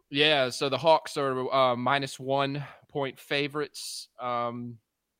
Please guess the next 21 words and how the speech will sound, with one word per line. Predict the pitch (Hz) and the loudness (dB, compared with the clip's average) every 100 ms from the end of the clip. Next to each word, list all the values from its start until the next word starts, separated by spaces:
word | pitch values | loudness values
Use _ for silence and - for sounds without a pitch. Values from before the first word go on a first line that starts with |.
| _ | _
uh, | 95 98 107 | -10 -6 -4
first | - 160 - | -2 -4 -2
meeting | 143 143 139 | -4 -2 -6
between | 127 127 147 139 | -8 -8 -8 -6
these | 135 - | -8 -10
teams, | - 160 143 139 123 123 | -12 -8 -6 -6 -10 -8
New | 120 | -6
Orleans | 123 127 120 - | -6 -6 -8 -10
took | 139 | -10
it | 131 - | -10 -4
one | 120 123 | -6 -6
twenty | - 123 123 | -6 -6 -4
to | 117 | -6
one | 104 117 117 | -6 -2 -2
eleven. | 98 104 107 120 139 147 _ _ _ _ _ - | -4 -2 -2 -2 -6 -8 _ _ _ _ _ -14
The | |
Hawks | 101 113 - - | -4 -2 -2 -2
are | 110 | -2
playing | - 120 113 104 | -2 -4 -4 -2
at | 90 | -4
home. | 110 131 135 135 135 135 | -4 -2 0 0 -4 -10